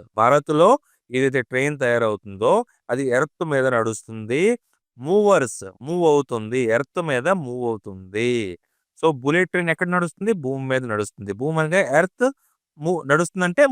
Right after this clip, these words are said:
మూవ్. So ఎర్త్ మూవర్స్ ఫుల్ ఫామ్ బీఈఎంఎల్. ఆన్సర్ గుర్తుపెట్టుకోండి.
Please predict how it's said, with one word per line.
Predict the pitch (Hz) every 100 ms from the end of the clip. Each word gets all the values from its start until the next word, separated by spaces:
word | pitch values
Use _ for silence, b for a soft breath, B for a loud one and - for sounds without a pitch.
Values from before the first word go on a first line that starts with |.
| 165
మూవ్. | 120 98 87 _ -
So | 202 165 131
ఎర్త్ | 190 - 170
మూవర్స్ | 120 104 104 95 -
ఫుల్ | - 120 -
ఫామ్ | 92 87 -
బీఈఎంఎల్. | 156 180 135 160 233 - 110 104 156 107 104
ఆన్సర్ | 98 196 147
గుర్తుపెట్టుకోండి. | 107 - 101 - 92 92